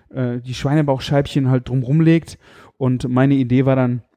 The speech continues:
weil ich hab noch ein bisschen Spargel, Spargelsalat, Spargel, Romana-Salat,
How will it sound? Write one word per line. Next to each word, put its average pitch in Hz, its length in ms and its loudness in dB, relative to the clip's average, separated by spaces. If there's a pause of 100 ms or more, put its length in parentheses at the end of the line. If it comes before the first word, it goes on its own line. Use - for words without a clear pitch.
(220)
weil 131 80 -4
ich 127 80 -2
hab 147 60 -4
noch 147 80 -4
ein - 20 -2
bisschen 135 160 -6
Spargel, 143 640 2
Spargelsalat, 143 1200 0 (140)
Spargel, 147 500 -2
Romana-Salat, 135 960 0